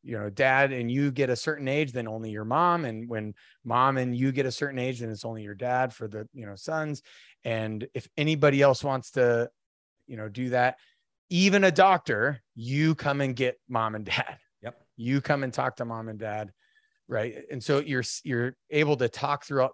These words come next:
Speaker 1: and most parents, it's like, they don't think about it until it's too late. I know,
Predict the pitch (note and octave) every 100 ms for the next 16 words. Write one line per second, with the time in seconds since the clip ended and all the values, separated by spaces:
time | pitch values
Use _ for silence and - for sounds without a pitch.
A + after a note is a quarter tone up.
0 | _ - C3 C3+ C#3 D3 E3+ - D#3 D3
1 | - C3 A#2+ _ _ _ _ _ _ -
2 | C3+ D#3+ D#3+ E3+ D3 C#3+ C#3 C3+ B2+ D3
3 | C3+ A#2+ - C#3+ B2+ B2 - A#2 A#2+